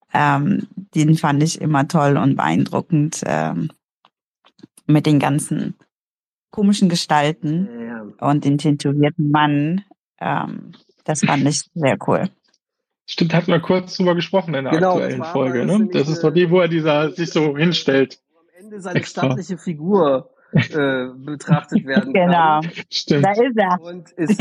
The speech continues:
Speaker 2: war ja
Speaker 1: <laughs>
Speaker 2: nämlich, weil es war, glaub ich, ne, war es eine Darren Morgan-Folge oder so? Von wem war die? Ähm,
Speaker 3: Mhm.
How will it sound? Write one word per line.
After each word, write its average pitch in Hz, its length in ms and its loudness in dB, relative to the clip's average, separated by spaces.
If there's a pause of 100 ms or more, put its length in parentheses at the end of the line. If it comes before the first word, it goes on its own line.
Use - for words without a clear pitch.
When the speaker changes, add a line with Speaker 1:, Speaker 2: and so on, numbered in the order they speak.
(100)
Speaker 2:
war 185 160 2
ja 202 100 2
Speaker 1:
<laughs> - 0 -
Speaker 2:
nämlich, 196 280 0
weil 175 120 -2
es 156 100 -10
war, 185 160 -2
glaub 226 140 -6
ich, 190 100 -4
ne, 202 180 -4
war 180 140 -2
es 202 100 -10
eine 190 160 -4
Darren 175 340 -2
Morgan-Folge 240 720 -4
oder 247 160 -6
so? 247 240 -8
Von 202 140 -6
wem 175 160 -2
war 160 160 0
die? 180 160 2
Ähm, 143 480 -4
Speaker 3:
Mhm. 151 420 4